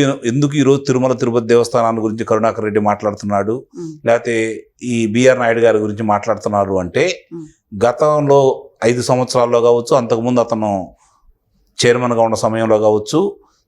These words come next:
Speaker 1: తిరుమల తిరుపతి దేవస్థానంలో ఎన్ని అపవిత్రమైన కార్యక్రమాలు జరిగినాయో,
Speaker 2: Hmm.
Speaker 1: ఎంత దోపిడీ చేశారో వీళ్ళంతా కూడా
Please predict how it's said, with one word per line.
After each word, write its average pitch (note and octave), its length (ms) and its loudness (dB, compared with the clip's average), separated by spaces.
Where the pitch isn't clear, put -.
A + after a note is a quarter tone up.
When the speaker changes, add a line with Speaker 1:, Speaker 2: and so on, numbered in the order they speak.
Speaker 1:
తిరుమల E3 320 4
తిరుపతి C#3 400 0
దేవస్థానంలో A#2+ 840 2
ఎన్ని C3+ 300 2
అపవిత్రమైన C3 720 0
కార్యక్రమాలు A2+ 600 0
జరిగినాయో, G#2 720 0
Speaker 2:
Hmm. F3 120 -12
Speaker 1:
ఎంత C#3+ 380 2
దోపిడీ D3 580 2
చేశారో A#2 420 0
వీళ్ళంతా G#2 480 0
కూడా A#2 420 2